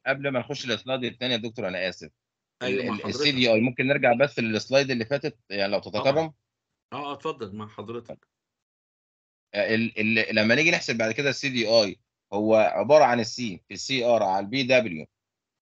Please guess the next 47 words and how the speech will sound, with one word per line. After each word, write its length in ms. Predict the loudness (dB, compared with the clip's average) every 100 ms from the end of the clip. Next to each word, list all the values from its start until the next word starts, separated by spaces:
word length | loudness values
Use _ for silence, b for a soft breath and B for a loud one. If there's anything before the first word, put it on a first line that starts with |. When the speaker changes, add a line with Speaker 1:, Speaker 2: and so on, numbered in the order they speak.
| -4
Speaker 1:
دول 160 | 0 2
بن-، 220 | 2 0
بنتحسبوا 640 | 0 0 -2 -2 -4 -2 -2
لوحدهم، 560 | -2 -2 -2 -2 -4
وبعد 300 | -4 -2 -2
كده 200 | -2 0
الإي 400 | 0 2 0 0
إف 160 | -4 -8
والإي 340 | -10 -4 -4
دي 200 | -2 2
على 180 | 2 2
الإي 200 | -2 -6
تي 180 | -4 0
لوحدهم 600 | 2 0 0 0 0 -2
مضروبين 360 | -4 -2 -2
في 120 | -2 4
بعض، 400 | 6 6 4 _ _ _ 0
فيطلع 360 | 0 4 4
الناتج 280 | 6 6 6
Speaker 2:
كل 60 | 0
ده 60 |
Speaker 1:
السي 160 | -2 -2
دي 80 | 2
آي؟ 40 | 4
Speaker 2:
مضروب 140 | 2
في 60 | -2
بعضه، 380 | -6 -6 -8 _ _ _
كل 720 | 0 2 2 0 -2 -4 -6
ده 140 | -4 -4
مضروب 340 | -4 -6 -8
في 140 | -8 -8
بعضه. 360 | -6 -10 -18 _ _ _ _ _ _ _ _ _ _ _ -8
هناخد 400 | -4 -4 -4 -4
مسائل 300 | -4 -2 0
Speaker 1:
الجزء 260 | 2 4 2
Speaker 2:
بكده. 180 | 4
Speaker 1:
الأولاني 240 | 4 4 2
مضروب 300 | 0 0 -4
في 60 | 2
بعضه، 300 | 4 6 4
والجزء 420 | 0 -2 -6 -6
التاني 200 | -2 0
مضروب 300 | 0 -2 -6
في 80 | 0
بعضه، 260 | 0 0
الناتج 260 | 0 -2
في 60 | -2